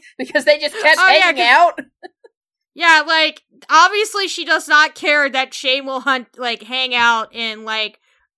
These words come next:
Speaker 2: the room where Dustin works on bikes.
Speaker 1: Right.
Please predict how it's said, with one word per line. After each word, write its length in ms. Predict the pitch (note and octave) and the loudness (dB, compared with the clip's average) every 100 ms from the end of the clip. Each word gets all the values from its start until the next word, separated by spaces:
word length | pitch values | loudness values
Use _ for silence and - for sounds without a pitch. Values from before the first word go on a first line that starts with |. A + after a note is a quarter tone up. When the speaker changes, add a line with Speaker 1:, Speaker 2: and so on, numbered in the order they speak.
| _ | _
Speaker 2:
the 140 | C4+ | -6
room 400 | A#3+ A3+ C#4+ C#4 | -4 -6 -4 -2
where 160 | C4+ B3+ | -2 -4
Dustin 720 | _ B3 A#3+ - A#3+ A3+ A3+ | _ -2 -2 -6 -12 -10 -10
works 220 | A#3 - | -10 -8
on 220 | A3+ G3+ | -10 -8
bikes. 640 | G3 F3+ G3+ F#3 D3+ C#3 - | -6 -6 -6 -8 -10 -14 -16
Speaker 1:
Right. 720 | G#3+ _ _ _ _ - | -20 _ _ _ _ -20